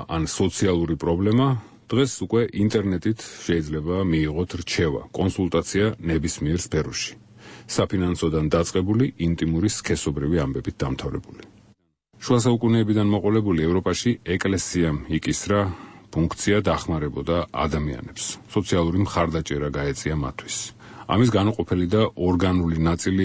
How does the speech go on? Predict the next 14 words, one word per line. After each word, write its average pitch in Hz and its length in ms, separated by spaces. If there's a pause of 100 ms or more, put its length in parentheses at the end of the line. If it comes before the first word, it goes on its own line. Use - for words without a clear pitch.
(120)
იყო 113 180 (500)
აღსარება 71 520 (160)
ცოდვის, 90 400 (300)
შენდობის 80 540 (120)
ინსტანცია. 69 560 (560)
დღეს 165 220 (420)
მიტევება 107 480
ჩვეულებრივი 90 640
ამბავია, 90 400
მაგრამ 101 320
ის - 160
ეკლესიის 87 580 (100)
ფუნქციასთან 80 640
ერთად 113 200